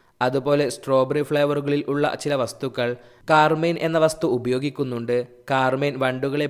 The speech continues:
പൊടിച്ചാണ് ഉണ്ടാക്കുന്നത് എന്ന് പറയപ്പെടുന്നു. അസ്താഗ്ഫിറുല്ലാ. അടുത്തതായി സലാഡ് ഡ്രസ്സിംഗ് ആണ്. ഈ ഭക്ഷ്യവസ്തു വിദേശ രാജ്യങ്ങളിലാണ്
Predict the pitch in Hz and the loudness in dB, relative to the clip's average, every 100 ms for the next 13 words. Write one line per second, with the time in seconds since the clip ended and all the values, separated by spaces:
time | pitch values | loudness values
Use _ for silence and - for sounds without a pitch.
0 | 139 127 123 151 143 143 123 123 139 143 | -4 -4 -2 -2 -2 -2 -4 -2 -2 -2
1 | 147 156 135 139 139 120 120 131 131 120 | -2 -2 -2 -4 -4 -4 -4 -4 -6 -6
2 | 117 117 - - - 131 131 131 123 120 | -8 -12 -14 -14 -8 -4 -4 -4 -6 -4
3 | 123 123 123 - _ _ - 127 135 151 | -2 -2 -4 -16 _ _ -2 0 0 2
4 | 151 - - 143 135 147 147 135 139 - | 2 2 -2 -2 2 2 2 -2 -6 -4
5 | 147 120 120 120 120 - _ _ - 143 | -6 -4 -4 -6 -10 -14 _ _ -2 2
6 | 139 131 - 147 143 - 131 131 135 135 | 2 2 0 0 0 -2 -2 0 0 0
7 | 147 147 135 147 143 147 147 | 0 0 0 -2 0 0 -2